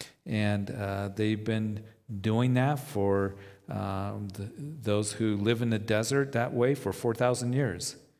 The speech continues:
It's kinda interesting that Israel tried to, the Bedouins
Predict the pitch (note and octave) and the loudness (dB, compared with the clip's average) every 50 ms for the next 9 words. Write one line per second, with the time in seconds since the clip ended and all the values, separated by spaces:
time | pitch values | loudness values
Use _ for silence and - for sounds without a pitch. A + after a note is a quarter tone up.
0 | _ _ _ _ _ _ _ _ - A2 G#2+ G#2 - - - - C3 B2 A#2+ A#2 | _ _ _ _ _ _ _ _ 2 2 2 2 0 0 2 2 2 2 2 0
1 | C3 C3 C#3+ F3 D#3 - - A2+ G#2 - - - - F#2+ F#2+ F#2 F#2 F#2+ G2 G2 | 0 0 0 0 0 0 0 0 0 -2 -4 -4 -2 -2 -2 0 -2 -2 -4 -6
2 | G2 - - - - - - - - _ _ _ - A2+ A#2 A2 A2 A2 A#2 B2 | -8 -12 -20 -20 -20 -20 -20 -20 -20 _ _ _ 0 2 4 4 4 2 2 -2
3 | - - A2+ - - - B2+ C3+ D3+ D3 C#3+ C3 A#2+ A#2 A2+ G#2+ - - - - | -6 -8 -8 -10 -4 2 4 4 4 4 2 2 4 2 2 0 -2 -8 -4 0
4 | B2+ B2 C#3+ D#3+ F3 E3+ E3+ E3 - - - A#2+ A2+ A2 G#2 G#2 G#2 A2 G#2+ G#2 | 2 2 4 4 4 2 0 -4 -8 -2 2 2 4 4 4 4 4 2 2 0
5 | G#2 G2+ G2 - G#2+ A2 A2 A2 F#2+ F#2 F#2 F2 F2+ F#2+ A2+ B2+ B2 - | -2 -2 0 2 2 2 2 2 0 0 -2 0 0 0 -2 -2 -2 -4